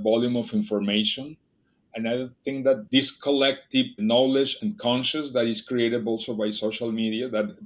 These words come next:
today may be very similar to what a person of your age thinks and reacts and consume, e-, either that you are in Europe, in Asia, or Africa, Latin America, or, or North America,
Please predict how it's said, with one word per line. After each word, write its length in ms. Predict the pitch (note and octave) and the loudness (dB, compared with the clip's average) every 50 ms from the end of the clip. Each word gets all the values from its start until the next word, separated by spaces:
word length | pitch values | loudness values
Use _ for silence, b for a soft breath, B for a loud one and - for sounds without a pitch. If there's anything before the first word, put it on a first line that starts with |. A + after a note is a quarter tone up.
| - _ _ _ _ - | -20 _ _ _ _ -4
today 380 | A#2 G#2+ G#2 A#2 A#2+ B2+ C#3 - - _ - - | -2 0 2 2 2 2 0 -2 -4 _ -8 -4
may 180 | A2+ A#2+ B2 B2 | 0 0 2 2
be 160 | A#2 B2 B2+ | 2 2 0
very 760 | A#2+ A#2+ B2 A#2+ A#2+ B2 A#2+ B2 B2+ B2 B2 A#2+ A2 A#2 - _ _ _ _ _ _ - | 2 2 2 4 4 4 4 4 2 2 2 0 -2 -4 -8 _ _ _ _ _ _ -18
similar 600 | - - - D3 E3 G3 F#3+ D#3+ C#3 A#2+ A2+ G#2+ - - | -12 -4 2 2 2 4 4 4 6 4 4 4 -2 -2
to 180 | A2 G#2 G2+ G2+ F#2+ F2 F2+ | -2 -2 -2 -2 -4 -4 0
what 260 | G#2+ A2+ A2+ G#2+ G#2+ - | 2 4 4 2 0 -2
a 300 | A2 A2 G#2 G2 G2 F#2+ | 0 2 4 4 2 2
person 440 | - - A2 A#2 A2 - B2+ A#2+ A#2+ | 0 0 0 0 0 0 -2 -2 -2
of 100 | A2+ G#2 | 0 2
your 360 | G#2 G#2+ G#2 G#2 - - - _ - | 2 2 2 2 0 -6 -14 _ -4
age 500 | A2 G#2 G#2+ A#2 C#3+ - - - - _ _ _ _ - | -2 0 0 0 -2 -4 -8 -10 -12 _ _ _ _ -6
thinks 400 | B2 A#2+ B2 C3 B2+ - - - - | -4 -4 -4 -4 -6 -10 -12 -10 -8
and 280 | A#2 A#2 A2 G#2+ G#2 G2+ | -4 -2 0 0 0 0
reacts 460 | G#2 G2+ G#2 G2+ G#2 A2 A2+ - - | 0 0 0 0 -2 -4 -6 -8 -8
and 180 | A#2+ A#2 G#2+ | -8 -8 -6
consume, 720 | - G#2 G#2 G#2 - A2 A2 A2+ A#2 A#2 A#2 A#2 A#2 A2 G#2 | -4 -4 -4 -4 -2 -2 -2 -2 0 -2 -2 -4 -6 -8 -8
e-, 180 | A2+ A2+ G#2+ - - | -8 -8 -8 -8 -8
either 240 | A#2+ A#2 B2 B2 | -4 -2 -2 -2
that 140 | A#2 A2 G#2+ | -2 -2 -2
you 160 | G#2 A2+ A2+ | 0 2 2
are 100 | A2+ A2 | 2 2
in 140 | A2 G#2+ G#2 | 2 2 2
Europe, 600 | G2+ G#2 A2 B2 B2+ C3 C3+ C#3 C#3 C#3 C#3 - - | 2 2 2 2 2 4 6 6 6 6 4 2 -2
in 160 | A2 G#2+ G#2+ | 0 0 0
Asia, 680 | A2+ A#2 B2 B2+ B2+ - - C3+ C3+ C3+ C3+ C3 C3 - - - | 0 0 -2 -2 -2 -2 -2 0 2 2 2 2 0 -2 -6 -6
or 300 | - G#2 G#2 G#2 - - | -4 -2 -2 -2 -4 -6
Africa, 440 | A2 A#2 A#2 - C#3 B2+ G#2 - C3 B2+ B2+ C3 B2 A#2+ | -6 -6 -4 -4 -6 -6 -6 -4 -2 -2 0 0 2 0
Latin 220 | A#2 A2+ - B2 | 0 -2 -2 -4
America, 420 | B2 A#2+ A#2+ A#2+ B2+ B2 G#2+ B2+ C3 | -4 -2 -2 -2 -2 -2 -2 0 0
or, 160 | B2 A#2+ A2+ | 0 0 -2
or 180 | - A2+ A2+ | -2 -2 -2
North 220 | A2+ A2+ G#2+ G#2+ - | 0 -2 -2 -4 -4
America, 420 | A2+ A2+ A#2 A2+ A2 G#2+ - - | -4 -2 -2 -2 -2 -4 -6 -14